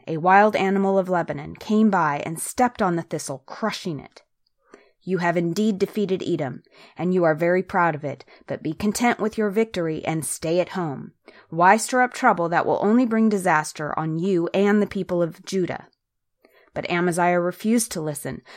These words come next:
so King Jehoash of Israel mobilized his army against King Amaziah of Judah. The two armies drew up their battle lines at Beth Shemesh in Judah.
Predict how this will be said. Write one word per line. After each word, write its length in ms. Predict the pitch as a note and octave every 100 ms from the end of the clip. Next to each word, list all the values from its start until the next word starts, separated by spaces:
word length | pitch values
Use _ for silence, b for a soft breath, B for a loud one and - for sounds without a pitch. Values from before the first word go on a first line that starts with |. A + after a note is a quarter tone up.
| B
so 120 | -
King 300 | F#3 - G3
Jehoash 680 | G3+ F#3 G3 F3 C3+ - - - _
of 160 | D#3+ E3
Israel 400 | E3+ D#3 D3+ C3+
mobilized 600 | C#3+ E3 F#3+ F#3+ G3+ -
his 160 | A#3 -
army 360 | F3+ D#3+ D#3
against 460 | D3+ E3+ F3 G#3 -
King 260 | - G#3 G3
Amaziah 580 | F#3 F#3+ F#3 E3+ F3 -
of 140 | F3
Judah. 440 | - D#3+ C#3+ - - B B B -
The 80 |
two 240 | F3+ A#3 A3+
armies 360 | G3+ G#3 G#3+
drew 180 | G3 G3+
up 120 | G3+
their 120 | G3 F3+
battle 340 | F3 F3+ F#3+
lines 380 | F#3+ F#3 F#3+ F#3+
at 200 | C3+ -
Beth 180 | E3+ E3+
Shemesh 640 | - E3+ D3+ C#3+ - -
in 180 | F3 E3
Judah. 460 | D#3 D3+ - -